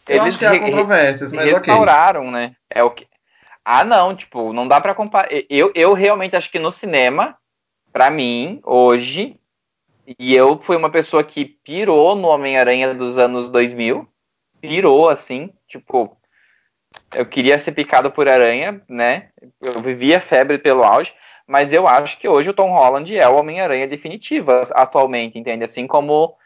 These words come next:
Speaker 2: o Robert Downey júnior é o Tony Stark definitivo do cinema, entende?
Speaker 1: É, mas eu tenho uma rixazinha com, com, com esse Homem-Aranha da Ma-, da Marvel Sony. Eu tenho uma rixazinha.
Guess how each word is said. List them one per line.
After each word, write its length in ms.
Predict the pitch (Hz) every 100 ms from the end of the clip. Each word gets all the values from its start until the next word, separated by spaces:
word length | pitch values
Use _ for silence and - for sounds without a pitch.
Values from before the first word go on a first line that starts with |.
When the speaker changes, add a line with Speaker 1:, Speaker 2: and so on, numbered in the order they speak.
| _ _ -
Speaker 2:
o 1040 | 135 131 127 127 123 120 120 117 113 113
Robert 260 | 117 127 139
Downey 240 | 131 131
júnior 240 | 127 131 135
é 80 |
o 80 | 135
Tony 180 | 135 156
Stark 360 | 156 - 139 143
definitivo 500 | 143 160 156 143 139
do 80 |
cinema, 420 | 147 175 175 160 117
entende? 340 | 113 107 117 - _ _
Speaker 1:
É, 100 | - 202
mas 180 | 208
eu 60 | 202
tenho 180 | 202 226
uma 100 | 226
rixazinha 560 | 220 214 175 190 185
com, 280 | 139 160 151
com, 340 | 131 160 151 151 151
com 80 | 147
esse 220 | 165 151 156
Homem-Aranha 480 | 147 139 135 127
da 120 | 120 123
Ma-, 180 | 123
da 160 | 120 123
Marvel 280 | 120 117 120
Sony. 480 | 120 107 101 98 92
Eu 120 | 143
tenho 180 | - 208
uma 100 | 214
rixazinha. 720 | 208 208 220 233 135 101